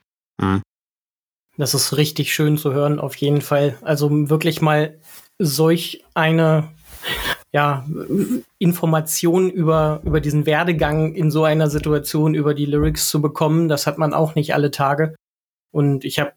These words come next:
Speaker 2: ähnlich wie der Kai das Glück, dass ich hier nicht alleine lebe. Allerdings litt ich auch selber jahrelang unter schweren Depressionen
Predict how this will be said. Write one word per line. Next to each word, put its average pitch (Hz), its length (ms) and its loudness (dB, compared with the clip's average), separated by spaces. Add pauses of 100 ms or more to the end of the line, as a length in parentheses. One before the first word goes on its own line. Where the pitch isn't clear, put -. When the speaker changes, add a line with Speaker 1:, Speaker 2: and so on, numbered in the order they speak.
Speaker 2:
ähnlich 156 300 2
wie 156 60 -2
der 139 120 0
Kai 143 180 0
das 143 200 -2
Glück, 151 200 0
dass 151 180 0
ich 151 100 -2
hier 151 100 0
nicht 143 200 0
alleine 139 340 2
lebe. 160 440 0 (480)
Allerdings 151 540 0
litt 151 360 0
ich 156 280 -4
auch 156 200 0
selber 147 460 2
jahrelang 147 680 0
unter 143 260 -2
schweren 143 380 0
Depressionen 151 720 0